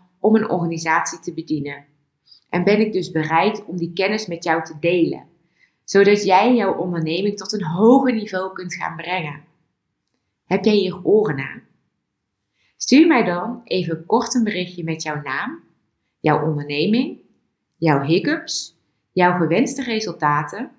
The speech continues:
en ook hoeveel het jou zou gaan opleveren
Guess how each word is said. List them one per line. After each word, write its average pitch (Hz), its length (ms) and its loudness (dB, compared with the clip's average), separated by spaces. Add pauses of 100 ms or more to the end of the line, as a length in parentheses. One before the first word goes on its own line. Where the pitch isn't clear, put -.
(1120)
en 156 260 0
ook 160 460 0 (240)
hoeveel 160 260 0
het 147 160 0
jou 139 240 -4
zou 135 220 -4
gaan 127 240 -10 (200)
opleveren 135 800 0